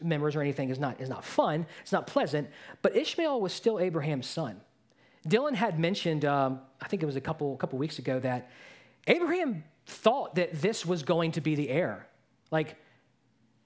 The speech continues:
Isaac had not been born. Uh, Sarah was still barren. So I was like, he's like, "Okay, well, I'll, I'll, I'll s-, sleep with Hagar, and Ishmael will be my son."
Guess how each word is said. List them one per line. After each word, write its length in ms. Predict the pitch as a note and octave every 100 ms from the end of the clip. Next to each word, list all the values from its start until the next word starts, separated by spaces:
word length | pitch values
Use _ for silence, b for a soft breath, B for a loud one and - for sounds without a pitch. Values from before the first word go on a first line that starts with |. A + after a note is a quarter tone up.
| _ -
Isaac 280 | F#3 B3 A#3
had 120 | G#3+
not 140 | G3+ F3
been 160 | E3+
born. 340 | D#3+ F#3+ A#2+ A#2+
Uh, 240 | C3+ B2+
Sarah 300 | - G#3 A#3
was 100 | F3+
still 220 | - F#3
barren. 420 | D#3 D#3 B2 D#3 - b b b b b
So 320 | - F3+ E3
I 20 |
was 140 | E3+ G3
like, 160 | E3+
he's 160 | D3+ E3
like, 140 | D3+
"Okay, 240 | D#3 F3 D#3+
well, 160 | D3+
I'll, 400 | D#3 F3+ E3+ - - -
I'll, 320 | D#3 D#3 D3
I'll 140 | D3+ D#3
s-, 140 | - -
sleep 220 | - F3
with 120 | D#3+
Hagar, 440 | D#3+ D#3 C#3+ G3 F3+
and 380 | D3 C#3 C#3 C3 - _ _ -
Ishmael 260 | D3+ - D#3
will 40 |
be 80 | D3
my 100 | C#3+
son." 340 | - F3+ D#3